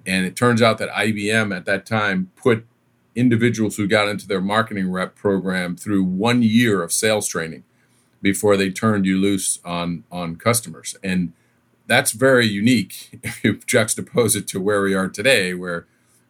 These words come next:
very few companies really have a comprehensive sales program. I B M was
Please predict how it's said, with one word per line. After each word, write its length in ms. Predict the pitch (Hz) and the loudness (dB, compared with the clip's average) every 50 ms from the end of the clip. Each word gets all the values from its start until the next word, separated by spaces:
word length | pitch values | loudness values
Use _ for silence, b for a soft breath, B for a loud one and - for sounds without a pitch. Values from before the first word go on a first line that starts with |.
| _ - | _ -2
very 340 | 90 107 120 120 117 113 110 | 4 6 6 8 6 4 2
few 220 | - - 104 95 | -2 -4 -8 -8
companies 540 | - - 104 101 85 92 92 92 87 82 87 | -6 -6 -6 -6 -4 -2 -2 -2 -2 -4 -4
really 320 | 95 104 104 98 95 87 | -2 0 0 0 0 -2
have 380 | 82 98 101 98 95 92 87 82 | -2 -2 0 0 0 0 -2 -6
a 60 | 87 | -10
comprehensive 800 | - - - 107 98 92 - 92 90 87 92 95 90 - 85 - | -14 -10 -6 -6 -6 -6 -6 -10 -10 -8 -6 -6 -6 -6 -2 -2
sales 260 | - 110 110 107 104 | 0 2 2 0 0
program. 440 | - - 95 92 87 90 87 87 82 - | -2 -4 -4 -4 -4 -4 -6 -6 -6 -6
I 120 | 101 104 | -4 -4
B 140 | 98 104 101 | -4 -2 -2
M 200 | 101 98 95 92 | -2 -2 -2 -2
was 220 | 90 87 - - | -4 -4 -8 -12